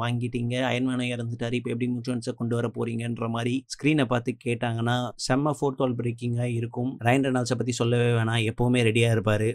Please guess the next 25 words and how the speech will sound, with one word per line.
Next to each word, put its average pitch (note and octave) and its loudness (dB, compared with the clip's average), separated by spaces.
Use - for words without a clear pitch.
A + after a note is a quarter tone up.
ஃப்ரீயாவே A#2+ 4
வந்து A2+ -2
நடிச்சு G#2+ -4
ஊத்துருவாரு. G#2 0
அர்ஜுன் A#2 0
உல்வரினுக்கும் A2+ 0
அப்படிதான் G#2+ -2
நடிச்சாரு. G#2+ -4
அவ்வளவுதாங்க C#3 0
இந்த B2 2
லிஸ்ட். A#2+ -4
லிஸ்ட் A#2+ -4
இதோட B2 0
முடிச்சுப்போம். B2+ -6
இவங்க C3 0
தான் F3 -2
எனக்கு C#3 -6
தெரிஞ்சு D3+ -6
என்னோட B2+ -2
அசம்ப்ஷன்ல C3 -6
வரக்கூடிய B2 -4
கேமியோ A#2 -2
அப்பியரன்சஸ். A#2 -2
இது B2+ 6
தவிர்த்து E3 2